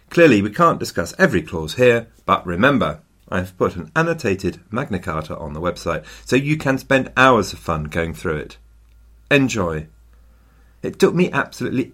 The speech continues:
ages to produce, so if you don't look at it, I will be grumpy, upset, and possibly slightly hurt. Clauses fifty and fifty-one highlight an issue that will come back again to haunt John's son Henry. It highlights John's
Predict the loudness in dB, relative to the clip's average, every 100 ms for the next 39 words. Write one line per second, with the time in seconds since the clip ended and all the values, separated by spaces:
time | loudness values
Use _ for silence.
0 | 2 2 2 -6 -14 -10 -6 -6 -8 -12
1 | -8 0 2 2 -4 -2 0 0 -2 0
2 | 0 -2 -10 -20 -12 -2 0 0 -2 0
3 | -2 0 -4 -4 -6 -6 -4 -4 -4 -10
4 | _ _ _ _ _ -12 -8 -8 -8 -10
5 | -10 -10 -10 -12 -14 -16 -20 _ _ _
6 | _ _ _ _ _ _ _ _ _ _
7 | _ _ _ _ 2 8 8 6 -2 -2
8 | 0 0 -2 -2 0 0 0 -6 -4 -4
9 | -4 4 6 6 4 0 -6 -4 -6 -6
10 | -8 -8 -4 -2 -2 -2 -4 -6 -8 -6
11 | -2 0 -2 -8 -10 -10 -8 -10 -10 -6
12 | 0 2 2 -4 -12 _ _ _ _ _
13 | _ _ _ -2 0 2 4 4 0 -6
14 | -4 -2 -2